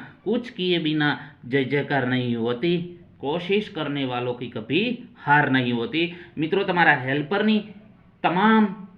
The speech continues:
તૈયારી માટે આપણે ફૂલ સપોર્ટ છે. તમારા માટે તમે જે કહેશો એ વીડિયો બનાવીશું અને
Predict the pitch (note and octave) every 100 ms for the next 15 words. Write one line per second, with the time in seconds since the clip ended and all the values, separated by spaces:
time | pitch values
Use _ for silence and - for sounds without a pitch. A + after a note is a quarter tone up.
0 | - _ _ - E3 F#3+ F3+ E3+ E3 E3
1 | D3+ D3+ C#3+ D#3 E3+ - F3 E3+ E3+ F3+
2 | E3+ D#3 C#3+ C#3 C#3 C3 - C#3 C3 B2+
3 | C#3+ D#3 D3+ D3+ D3 C3 C3+ D#3+ D#3+ E3
4 | E3 D#3 F3 F3 - - - - D3 D3+
5 | C#3 -